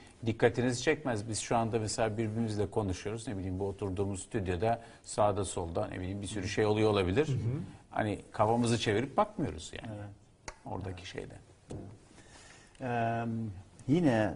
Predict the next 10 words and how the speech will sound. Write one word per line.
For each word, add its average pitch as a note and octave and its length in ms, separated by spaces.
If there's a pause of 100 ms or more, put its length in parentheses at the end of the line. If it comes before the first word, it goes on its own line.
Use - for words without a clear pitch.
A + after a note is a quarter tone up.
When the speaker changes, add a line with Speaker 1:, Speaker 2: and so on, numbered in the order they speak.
Speaker 3:
eee, G2 380 (520)
bugün G#2 500
dışarıda A2+ 340
konuşurken, G#2+ 500
sohbet G#2 340
ederken G2+ 600
böyle G2 160
dikkatimi G#2 360
çeken, G2 400 (960)
eee, F#2+ 160